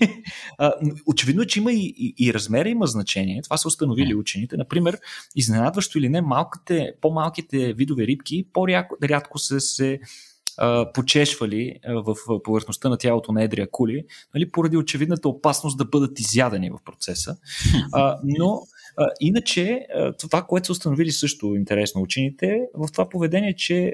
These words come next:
Speaker 1: а, рибите предпочитат да чешат така предната част на тялото си, най-вече главата, или страничната част на тялото си, като там,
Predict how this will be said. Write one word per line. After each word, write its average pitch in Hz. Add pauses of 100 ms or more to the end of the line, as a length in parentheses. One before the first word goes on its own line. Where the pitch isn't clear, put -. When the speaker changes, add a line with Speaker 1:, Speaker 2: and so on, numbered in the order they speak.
Speaker 1:
а, 156
рибите 185
предпочитат 175
да 139
чешат 196 (440)
така 180 (220)
предната 175
част -
на 92 (180)
тялото 90
си, 208
най-вече 107
главата, 101 (300)
или 180
страничната 170
част -
на 85
тялото 90
си, 185
като -
там, 170